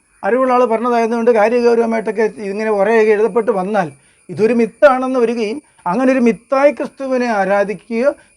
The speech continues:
മിത്തായി കണ്ട് ക്രിസ്തുവിനെ സ്നേഹിക്കുകയോ ചെയ്യുന്നവർക്ക് ഇങ്ങനെ പലതും പടച്ചു വിടാം. അപ്പോൾ പ്രിയപ്പെട്ടവർ സപ്പോർട്ട് ചെയ്യണം, ചാനൽ സബ്സ്ക്രൈബ് ചെയ്യണം. ഇത് സംബന്ധിച്ച് മൂന്നാല് വീഡിയോകൾ മുമ്പ് ഞാൻ ചെയ്തിട്ടുണ്ട്, അതൊന്ന്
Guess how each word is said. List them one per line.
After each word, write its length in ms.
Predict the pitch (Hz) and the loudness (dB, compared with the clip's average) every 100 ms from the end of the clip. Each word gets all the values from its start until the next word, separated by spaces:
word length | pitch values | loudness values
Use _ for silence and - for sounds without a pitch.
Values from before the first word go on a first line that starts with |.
| 196 | -10
മിത്തായി 440 | 190 - 294 269 269 | -10 2 4 4 0
കണ്ട് 160 | 254 233 | -4 -4
ക്രിസ്തുവിനെ 340 | 233 247 226 180 | -6 -6 -6 -6
സ്നേഹിക്കുകയോ 480 | 185 214 214 254 233 | -6 -4 -4 -2 -2
ചെയ്യുന്നവർക്ക് 480 | 226 226 233 240 302 294 _ _ | -2 -2 -2 -2 -4 -10 _ _
ഇങ്ങനെ 180 | 196 202 180 | -6 -4 -2
പലതും 260 | 190 196 190 | -2 -2 -4
പടച്ചു 240 | 175 196 170 | -4 -4 -2
വിടാം. 200 | 165 - - - | -2 -4 -12 -8
അപ്പോൾ 160 | 190 226 | -2 0
പ്രിയപ്പെട്ടവർ 320 | 208 202 196 185 | 2 0 -2 0
സപ്പോർട്ട് 240 | 175 196 190 | 0 0 0
ചെയ്യണം, 240 | 190 208 453 - | 0 -2 -6 -8
ചാനൽ 220 | 269 202 170 | -4 -4 -4
സബ്സ്ക്രൈബ് 360 | 175 202 196 190 | -4 -2 -2 0
ചെയ്യണം. 260 | 185 185 320 - _ _ 220 | -2 -2 -6 -12 _ _ -8
ഇത് 100 | 196 208 | -4 -4
സംബന്ധിച്ച് 340 | 190 180 180 185 | -4 -4 -2 -2
മൂന്നാല് 260 | 185 190 190 | -4 -2 0
വീഡിയോകൾ 220 | 185 185 180 | 2 2 0
മുമ്പ് 140 | 175 175 | -4 -4
ഞാൻ 80 | 165 | -2
ചെയ്തിട്ടുണ്ട്, 440 | 180 180 190 180 214 - - | -2 -2 -4 -4 -6 -6 -8
അതൊന്ന് 300 | 170 175 175 | -4 -4 -2